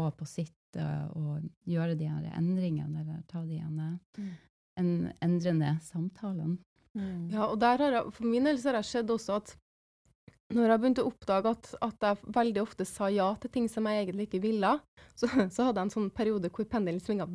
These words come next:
Speaker 3: veldig i den andre retningen, og jeg begynte å si nei på trass.
Speaker 2: Ja.
Speaker 3: Helt til jeg oppdaget at, «Søren, det der er jo heller ikke meg. Jeg trives ikke der heller.»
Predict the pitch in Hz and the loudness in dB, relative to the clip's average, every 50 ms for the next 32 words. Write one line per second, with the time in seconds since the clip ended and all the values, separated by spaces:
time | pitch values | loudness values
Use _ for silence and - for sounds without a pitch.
0 | 175 - 233 226 220 185 185 190 202 208 208 - 233 240 208 202 240 320 311 - | -4 -2 0 0 2 0 0 0 0 0 0 0 0 0 2 2 2 2 2 0
1 | 233 208 190 180 196 - - 220 196 226 214 - 220 - - 240 220 214 202 214 | 0 0 2 0 2 2 0 0 0 0 -2 -2 -2 -2 0 0 2 2 2 0
2 | 220 - 254 - 311 359 349 - - - - - _ _ - - - - - - | 0 -2 0 2 2 2 2 0 -6 -12 -12 -14 _ _ -20 -20 -20 -20 -20 -20
3 | - - 277 240 208 202 285 294 269 262 370 349 320 311 - 285 285 269 - 220 | -8 -4 -4 -4 -2 -4 -2 2 6 8 8 8 8 8 6 4 2 2 2 0
4 | 202 196 208 220 254 - - - _ _ _ _ _ - - - - 262 220 202 | 2 4 4 2 2 0 -4 -20 _ _ _ _ _ -14 -8 -2 2 4 4 4
5 | 208 220 233 226 247 254 285 294 277 247 233 247 254 202 185 196 247 - 233 220 | 4 2 2 4 4 6 6 6 6 4 4 2 2 2 2 0 0 2 2 2
6 | 214 220 262 311 302 - - - - 285 285 269 208 196 - 190 - 254 226 233 | 4 4 2 2 0 0 -2 0 4 4 4 4 4 2 -2 -2 0 2 4 4
7 | 226 247 220 233 190 156 160 214 294 | 4 4 2 0 -2 0 0 0 -2